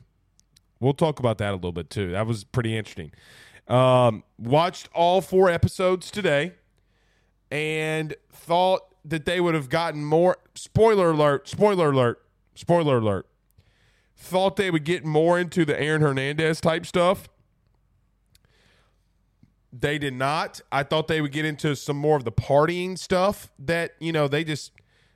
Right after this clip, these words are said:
they did not. Um, it was more of an Urban Meyer documentary and Florida football documentary. It was not even, uh,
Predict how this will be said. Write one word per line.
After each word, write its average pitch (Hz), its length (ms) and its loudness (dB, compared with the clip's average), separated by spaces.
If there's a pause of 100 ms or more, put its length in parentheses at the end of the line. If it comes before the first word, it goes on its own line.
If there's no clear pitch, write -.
(140)
they 139 300 -6
did 143 180 -4
not. 143 480 -2 (560)
Um, 139 600 2 (320)
it 160 80 0
was 160 180 0
more 202 280 6
of 196 100 -2
an 175 260 -2 (300)
Urban 185 320 2
Meyer 165 420 0
documentary 117 880 -4 (160)
and 127 320 -6
Florida 165 480 2
football 127 500 0
documentary. 101 760 -6
It 131 40 2
was 135 200 0
not 135 240 -2
even, 120 260 -4
uh, 110 480 0